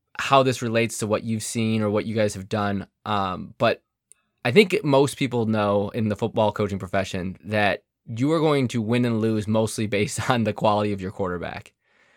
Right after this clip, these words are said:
The team with the best quarterback is the team with the best chance to win, mostly. Um, you know, any team, any team I've ever been on when we've been really good, it's 'cause, always 'cause we have a great quarterback. And, um, you know, one of the problems is, is, is, you know,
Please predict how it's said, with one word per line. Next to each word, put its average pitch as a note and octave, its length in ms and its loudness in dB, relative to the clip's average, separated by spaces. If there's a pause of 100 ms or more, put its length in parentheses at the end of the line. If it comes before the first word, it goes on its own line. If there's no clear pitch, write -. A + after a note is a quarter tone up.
(160)
The A2+ 80 -2
team G#3+ 200 4
with G3 100 6
the D#3 60 4
best C#3 260 8
quarterback C3 440 6
is A2 100 -2
the G2+ 80 -4
team A#2 180 0
with G#2+ 80 0
the G#2 60 -2
best G#2 240 -2
chance G#2 220 -2
to G2+ 80 -2
win, F#2+ 420 -2 (100)
mostly. G#2 720 0 (180)
Um, G2+ 380 0
you B2 100 -2
know, A2 80 2
any A#2+ 220 2
team, A#2 260 -2
any C3 340 0
team C3 140 -2
I've A2+ 160 2
ever A#2 160 2
been A#2 140 -2
on A2 140 -2
when G#2 100 -2
we've A2 140 -4
been G#2 160 -2
really G#2 200 -2
good, G#2 240 0
it's G2+ 160 -10
'cause, F#2+ 220 -8
always G#2 260 2
'cause G2+ 140 -8
we G#2 80 -4
have F#2+ 100 -6
a F#2+ 40 -10
great G2 200 -4
quarterback. F2+ 560 -6 (500)
And, G#2+ 380 2
um, F#2 480 -2 (640)
you D#3 60 -2
know, C#3+ 80 8
one C#3+ 140 6
of D#3+ 40 2
the C#3+ 60 2
problems C#3 380 4
is, A2+ 120 -2
is, G#2+ 220 -4
is, G#2 400 -4
you C3 80 -6
know, G2 220 0